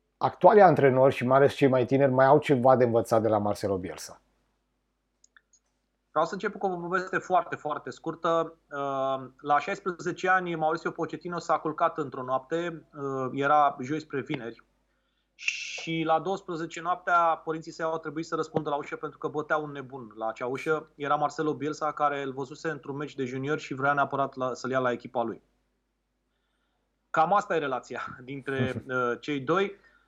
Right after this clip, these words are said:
Speaker 2: Continuând povestea, Marcelo Bielsa a zis: "Nu-l treziți pe băiat, vreau să dați puțin, uh, cuvertura la o parte, să-i văd picioarele, pentru
Speaker 1: Exact.
Speaker 2: că dacă sunt așa, uh, cum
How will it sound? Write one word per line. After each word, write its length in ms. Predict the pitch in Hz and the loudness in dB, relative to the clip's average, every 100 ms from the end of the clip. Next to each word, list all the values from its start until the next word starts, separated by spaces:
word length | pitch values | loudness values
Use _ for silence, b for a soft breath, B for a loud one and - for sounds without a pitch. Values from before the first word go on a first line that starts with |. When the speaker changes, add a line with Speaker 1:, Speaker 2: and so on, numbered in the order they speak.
| _ | _
Speaker 2:
Continuând 400 | - 208 180 196 | -6 -4 -2 -2
povestea, 420 | 196 165 190 196 | 0 0 -2 0
Marcelo 360 | 185 180 190 190 | 0 -2 -4 -8
Bielsa 760 | 160 185 185 185 175 175 170 165 | -6 -8 -4 0 2 2 0 -2
a 100 | 160 | -6
zis: 180 | 180 160 | -6 -8
"Nu-l 180 | 214 | -8
treziți 380 | 220 185 151 - | -6 -6 -6 -6
pe 80 | 165 | -4
băiat, 580 | 127 139 139 170 - _ _ _ _ _ | -4 -2 0 0 -2 _ _ _ _ _
vreau 200 | 143 180 | -6 -6
să 120 | 202 | -6
dați 360 | 165 196 196 - | -4 0 0 -2
puțin, 400 | 185 - 196 160 | -10 -6 -4 -4
uh, 340 | 147 135 127 127 - | -4 -4 -6 -10 -10
cuvertura 460 | 143 143 147 175 | -6 -4 -4 0
la 120 | 156 147 | 0 0
o 60 | |
parte, 240 | 143 139 160 | -2 -4 -6
să-i 140 | 160 | -8
văd 160 | 147 180 | -6 -8
picioarele, 520 | 165 - 156 120 117 | -8 -2 -2 0 -6
pentru 280 | - 117 110 | -4 -2 -2
Speaker 1:
Exact. 180 | 110 | 0
Speaker 2:
că 60 | 117 | 2
dacă 200 | 143 156 | 2 0
sunt 280 | - 185 175 | -4 -4 -2
așa, 420 | 156 - 165 - _ | -2 0 -2 -4 _
uh, 240 | 151 143 135 | -10 -8 -8
cum 260 | 147 139 | -12 -14